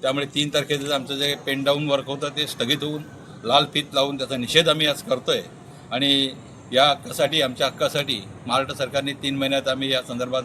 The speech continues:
हिवाळी अधिवेशनात म्हणा किंवा पुढच्या तीन महिन्यामध्ये याची कारवाई करू असं आम्हाला एक आश्वासन दिलेलं आहे. जर वकील वर्ग सेफ नाही झाला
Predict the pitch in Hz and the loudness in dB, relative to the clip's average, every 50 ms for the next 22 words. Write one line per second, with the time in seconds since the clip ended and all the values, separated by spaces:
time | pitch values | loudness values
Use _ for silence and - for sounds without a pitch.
0 | 123 120 113 110 120 127 135 131 123 123 131 123 113 127 131 127 127 123 123 123 | -4 -8 -6 -2 -2 0 0 0 -2 -2 -4 -8 -8 -8 -8 -8 -8 -6 -8 -8
1 | 131 123 - 131 123 123 123 123 - - - 123 120 123 120 120 120 120 123 123 | -8 -8 -8 -8 -8 -8 -8 -8 -12 -8 -8 -8 -6 -6 -6 -6 -6 -6 -6 -6
2 | 131 - 120 110 131 120 107 104 110 120 135 139 127 135 131 113 98 90 - - | -8 -8 -10 -12 -10 -8 -8 -6 -6 -6 -6 -6 -8 -8 -10 -10 -12 -12 -14 -14
3 | - - - - - - 127 123 156 143 143 143 139 143 139 120 113 110 - 147 | -14 -14 -14 -14 -8 -6 -2 2 4 4 4 4 4 4 2 0 -2 -2 -2 -2
4 | 143 151 170 160 143 127 117 113 107 98 95 92 - - - - - - - - | -2 0 0 0 0 0 0 0 -2 -2 -4 -8 -8 -10 -14 -14 -14 -16 -16 -16
5 | - - 147 160 160 143 131 - 180 170 170 170 160 170 160 - 160 160 156 151 | -8 0 2 2 2 2 0 0 2 6 6 6 6 6 2 4 2 2 2 2
6 | 156 147 147 123 113 113 123 135 101 | 2 2 2 2 2 4 4 4 4